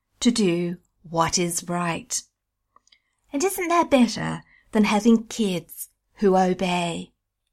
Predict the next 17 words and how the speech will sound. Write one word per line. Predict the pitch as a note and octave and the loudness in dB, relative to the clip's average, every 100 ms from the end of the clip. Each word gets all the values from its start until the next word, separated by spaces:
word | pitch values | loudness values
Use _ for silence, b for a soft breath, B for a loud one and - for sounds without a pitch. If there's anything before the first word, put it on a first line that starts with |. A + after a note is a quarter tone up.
| _ _ _ _ _ _ _ _ _ _ _ _ _ _ _ _ | _ _ _ _ _ _ _ _ _ _ _ _ _ _ _ _
Before | A#3+ E4 | -2 2
I | D#4 | 4
started | C4+ - G3+ F#3+ F#3 | 2 4 2 2 -4
the | F#3+ | -8
story, | - - D#3+ D#3+ F3 F3+ | -6 -6 -4 -2 -4 0
I | F3+ F#3 | 0 2
was | G#3+ A3 | 0 0
talking | F3+ - F#3+ | -4 -2 -2
about | F#3+ F3 | 0 -4
how | - B3+ D4 | -2 2 6
old | C4 B3 | 6 6
my | A3+ A3 | 4 4
daughter | G#3 F#3+ | 2 2
was | F3+ G3 F3 D#3+ D#3 - B B B | 0 0 0 -2 -6 -10 B B B
at | B3 | 2
the | A#3+ | 4
time | A#3+ - G3+ F#3 F#3 | 2 0 2 2 -2